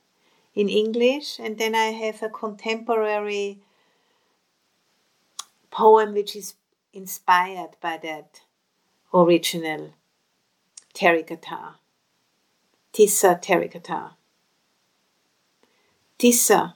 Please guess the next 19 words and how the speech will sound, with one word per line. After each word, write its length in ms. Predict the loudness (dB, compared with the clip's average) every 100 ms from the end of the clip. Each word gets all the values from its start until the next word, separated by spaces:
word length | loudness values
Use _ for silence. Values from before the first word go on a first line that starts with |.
| _
that 200 | -4 -4
was 200 | -2 -2
the 80 | 0
name 220 | 2 2
of 120 | 0 -4
the 80 |
bhikkhuni. 600 | -6 -6 -2 0 0 -4 -12 _ _ _ _
Tissa, 540 | 2 2 4 0 0 -4 _ _ _ _ _ _ _ _ -8
train 460 | 2 4 4 2
in 80 | 0
the 100 | -2
trainings. 920 | -2 2 2 2 -4 -6 -12 -14 -14 _ _ _ _ _ _ _ _ _ _
Don't 340 | 0 2 0 -2
let 220 | -4 -4
the 80 | -10
practice 640 | -4 -4 -4 -4 -4 -4
pass 420 | 0 2 2 -4
you 100 | -6
by. 500 | -2 -2 -2 -8 -14